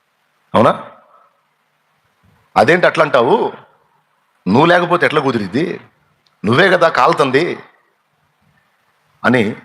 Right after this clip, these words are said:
ఆ ఒత్తినంటే, "నేనా, ఓ పని చెయ్యి,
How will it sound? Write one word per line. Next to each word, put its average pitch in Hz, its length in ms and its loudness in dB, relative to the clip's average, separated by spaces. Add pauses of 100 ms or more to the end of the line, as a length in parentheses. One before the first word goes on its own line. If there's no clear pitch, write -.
(140)
ఆ 98 40 2
ఒత్తినంటే, 104 720 -2 (560)
"నేనా, 80 480 0 (480)
ఓ 117 40 2
పని 110 180 2
చెయ్యి, - 160 -2